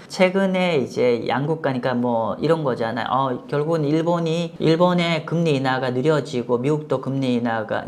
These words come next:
인상이 느려지고, 미국 금리 인하가 느려지면은 굉장히 좀 오랜 기간 이런 양국 간의 금리 격차가 해소되지 않을 건가라고 생각해서 엔화가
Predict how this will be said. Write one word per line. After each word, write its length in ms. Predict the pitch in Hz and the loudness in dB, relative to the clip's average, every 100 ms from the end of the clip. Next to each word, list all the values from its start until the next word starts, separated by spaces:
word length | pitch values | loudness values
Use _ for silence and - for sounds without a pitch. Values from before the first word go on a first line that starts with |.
| - | -4
인상이 380 | 160 156 170 143 | -2 2 0 0
느려지고, 460 | 131 127 123 117 | 2 0 0 -2
미국 180 | 127 139 | 0 -2
금리 220 | 151 156 | 0 0
인하가 320 | 131 123 120 | 0 0 0
느려지면은 720 | 113 131 135 120 113 110 113 113 | -2 0 0 0 -6 -4 -4 -4
굉장히 440 | 113 120 123 120 | -2 0 0 0
좀 200 | 117 113 | -2 -4
오랜 380 | - 156 185 180 | 2 2 2 0
기간 480 | 147 120 123 123 160 - - - | -2 -2 0 0 -2 -10 -16 -2
이런 200 | 127 127 | 0 2
양국 300 | 127 135 135 | 0 -2 -2
간의 240 | 131 123 | -2 -2
금리 340 | 135 143 143 135 | -2 0 0 0
격차가 460 | 123 120 123 120 | -2 -4 -8 -6
해소되지 500 | 120 131 135 135 131 | -6 -4 -2 -2 -2
않을 300 | 110 117 123 | -2 -2 -2
건가라고 1120 | 120 123 117 113 113 110 107 107 104 139 151 151 - | 0 0 -2 -4 -2 -2 -2 -4 -2 -2 -2 -4 -14
생각해서 800 | - 139 135 135 123 113 135 135 | -8 -4 -2 -2 -4 -2 -2 -2
엔화가 720 | - 127 131 123 117 - - | 0 0 0 -2 -4 -6 -20